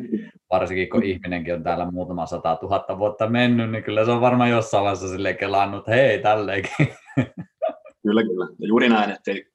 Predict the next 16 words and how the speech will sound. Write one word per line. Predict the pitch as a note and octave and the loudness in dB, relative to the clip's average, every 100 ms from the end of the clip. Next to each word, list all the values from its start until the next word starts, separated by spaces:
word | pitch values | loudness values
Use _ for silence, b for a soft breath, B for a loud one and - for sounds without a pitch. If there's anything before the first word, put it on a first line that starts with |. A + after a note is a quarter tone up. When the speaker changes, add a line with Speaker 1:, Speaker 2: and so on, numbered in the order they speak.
| - | -8
Speaker 1:
ei | G#2+ | -2
tarvitse | A2+ A2 A2 | 0 0 0
keksiä | A#2 - A2 - | -2 0 -2 0
pyörää | A2+ G#2 F#2+ | 0 2 0
uudelleen, | G2+ G2 F#2 F#2 | -2 -8 -12 -14
koska | - - F#2+ | -8 -6 -2
on | G2+ F2+ | -2 -2
paljon | F2+ F2+ F2 | -2 -2 -4
tietoa. | F2 F#2+ F2+ F2 F2 - B B B B | -8 -10 -6 -4 -6 -6 B B B B
Toki | - G2 | -8 -6
nykyään, | G2 F#2+ F#2+ | -4 -2 -2
kun | F#2+ | -2
on | G2+ | 0
some, | A2 G2+ F#2+ | 2 2 0
niin | F#2+ F#2 | -4 -12
sitä | - | -10